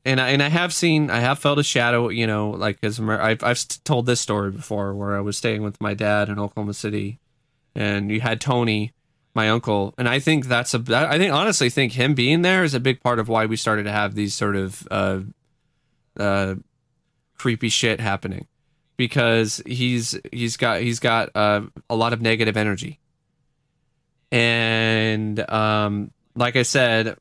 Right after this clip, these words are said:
you know, I was just, uh, sleeping on the couch, and then I could have sworn I thought something was staring at me, and, you know, looked up, and I could have sworn I saw, you know, some kind of shadowy, you know, figure or something, like, you know, kind of like just, it's just a shadow,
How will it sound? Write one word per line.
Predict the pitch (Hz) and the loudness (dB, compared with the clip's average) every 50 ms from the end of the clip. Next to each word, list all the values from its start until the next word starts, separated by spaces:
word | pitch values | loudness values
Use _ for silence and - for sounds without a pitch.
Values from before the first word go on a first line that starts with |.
| _ - | _ -8
you | 117 110 | -4 -4
know, | 107 104 | -2 -2
I | 107 | -2
was | 107 110 - | -4 -4 -6
just, | 117 110 - - 113 | -6 -6 -6 -4 -2
uh, | 113 110 110 110 110 107 98 101 - - _ _ _ _ _ _ _ _ _ _ _ _ | 0 0 2 0 -2 -4 -6 -12 -16 -18 _ _ _ _ _ _ _ _ _ _ _ _
sleeping | - - 127 123 113 127 120 | -8 -4 -4 -2 0 0 0
on | 120 | 0
the | 120 113 | -2 -2
couch, | - - 110 107 110 113 123 - - - - | -2 0 0 2 2 0 0 -4 -8 -10 -8
and | 104 113 110 | -6 -4 -2
then | 110 107 | -2 0
I | 110 110 110 | 0 -2 -2
could | - 113 | -2 -4
have | 113 - | -4 -4
sworn | - 113 110 110 110 110 113 113 | -4 -4 -2 -2 -2 -2 -2 -4
I | 90 - 107 110 | -4 -4 -6 -4
thought | - 104 107 107 107 - - _ _ _ - | -2 0 0 2 0 0 -4 _ _ _ -8
something | - - 104 101 98 107 104 107 | -6 -4 -4 -4 -4 -2 -2 -2
was | 117 - | -2 0
staring | - 165 180 196 175 139 117 | 2 2 2 2 2 2 0
at | 107 98 - - | 0 -2 -4 -6
me, | 95 - - - _ _ _ _ _ _ _ _ _ _ _ _ _ - | -10 -12 -14 -16 _ _ _ _ _ _ _ _ _ _ _ _ _ -4
and, | 104 101 98 98 98 98 95 98 107 | -2 0 0 0 0 0 -2 -2 -2
you | 107 107 | -2 0
know, | 101 98 98 98 98 101 110 - - _ _ _ _ _ _ _ _ _ _ _ _ _ _ - | 0 2 0 0 0 -2 -6 -8 -14 _ _ _ _ _ _ _ _ _ _ _ _ _ _ 0
looked | 113 117 113 - | 0 0 2 2
up, | 120 110 120 131 - | 2 2 0 0 -2
and | 120 113 | -4 -4
I | |
could | 107 - 113 | -2 -2 -2
have | 107 | -4
sworn | - - 107 101 104 | -2 -2 -2 0 0
I | 107 | -2
saw, | 104 - 101 101 98 107 | -2 -2 -4 -4 -4 -4
you | 107 107 107 | -4 -2 -4
know, | 101 98 | -4 -4
some | 98 - 104 | -4 -6 -6
kind | 101 104 104 | -4 -2 -2
of | 104 101 | -2 0
shadowy, | - - 101 98 101 101 101 107 107 107 110 107 - - | 0 0 0 0 0 0 0 0 0 0 -2 -2 -4 -4
you | - 113 110 | -2 -2 0
know, | 104 104 107 107 110 110 | 0 0 0 -2 -2 -2
figure | - - 185 175 151 127 110 104 98 | -2 -2 0 2 2 0 0 0 -2
or | 98 | -4
something, | 95 - 104 98 95 - - 64 60 - - _ _ _ _ _ _ _ _ _ _ - | -6 -6 -6 -8 -8 -10 -12 -12 -14 -16 -18 _ _ _ _ _ _ _ _ _ _ -6
like, | 107 98 - | -4 -4 -2
you | 101 | -2
know, | 101 95 95 92 | -2 -2 -4 -4
kind | - - 107 104 | -4 -4 -2 -2
of | 104 98 104 | -2 -2 -2
like | 101 98 - | -4 -4 -4
just, | - 107 98 - - - | -6 -6 -6 -6 -8 -10
it's | 107 98 | -10 -6
just | - 117 107 - | -4 -4 -2 -2
a | 110 | -2
shadow, | - - 139 127 123 117 107 101 98 95 98 104 113 | 0 2 2 2 0 0 0 -2 -2 -2 -4 -6 -10